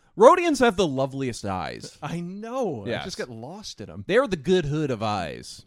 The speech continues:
Speaker 1: Just great eyes. Um,
Speaker 2: <laughs>
Speaker 1: there's a lot, though. I mean, the Gamorrean guards really looking, uh, tout,
Speaker 2: Yeah.
Speaker 1: you know, strong and fit. Have you seen the Thor character model for the new God of War?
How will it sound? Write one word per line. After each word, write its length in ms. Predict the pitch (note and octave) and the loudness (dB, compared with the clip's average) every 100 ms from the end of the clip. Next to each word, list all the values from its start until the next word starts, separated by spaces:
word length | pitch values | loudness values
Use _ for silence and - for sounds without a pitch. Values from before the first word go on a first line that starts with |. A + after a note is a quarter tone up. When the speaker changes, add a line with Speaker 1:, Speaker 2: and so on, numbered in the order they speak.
| _ | _
Speaker 1:
Just 240 | - - _ | -16 -16 _
great 380 | G2+ A#2 A#2+ | -8 -4 -2
eyes. 420 | G#2+ F#2+ F#2+ F#2 - | -2 -4 -6 -10 -14
Um, 400 | A2+ A#2+ A2+ A2+ - - | -8 -6 -4 -6 -10 -14
Speaker 2:
<laughs> 920 | F3 _ G3+ _ G3 - _ _ - | -16 _ -20 _ -20 -20 _ _ -4
Speaker 1:
there's 200 | B3 E4 | -2 0
a 80 | D4+ | -2
lot, 420 | B3 B3+ F4 - | 2 2 0 0
though. 80 | F#3+ | 0
I 40 | |
mean, 140 | F#3+ F#3+ | 2 0
the 60 | |
Gamorrean 640 | D#3+ F#3+ B3 B3 A#3+ F#3 | 2 2 2 0 0 -2
guards 420 | D3 C3+ D#3 E3+ C3+ | -2 2 4 4 2
really 220 | D3 D3+ | 2 4
looking, 460 | D3 C#3+ D#3 C3+ A#2 | 4 2 0 -4 -4
uh, 160 | A2+ | -8
tout, 100 | - | -4
Speaker 2:
Yeah. 280 | F#3 D#4 A#3+ - | 0 0 0 -4
Speaker 1:
you 180 | D3 A#2+ | -8 -6
know, 140 | A#2+ | -8
strong 680 | A2+ - D3 D3 D3 D3+ D3 | -8 -8 2 4 6 4 2
and 160 | A2+ G2 | -4 -8
fit. 440 | - - E3+ - - _ _ | -12 -6 -6 -6 -18 _ _
Have 100 | G#3+ | -2
you 60 | C4 | -2
seen 260 | - F4 F#4 | -2 -2 -2
the 100 | D4+ | -4
Thor 760 | - - F3+ G3+ G#3 G#3+ F#3+ - | -6 2 4 6 6 2 0 -8
character 360 | - G3+ F#3+ G#3 | -2 -2 0 -2
model 300 | F#3 F#3+ G3+ | -2 0 -2
for 140 | F#3 E3 | -2 -4
the 100 | D3 | -2
new 100 | D3+ | 0
God 240 | D3 C#3 | 0 0
of 80 | C3 | -4
War? 340 | G#2 A2+ C#3 | -4 -4 -4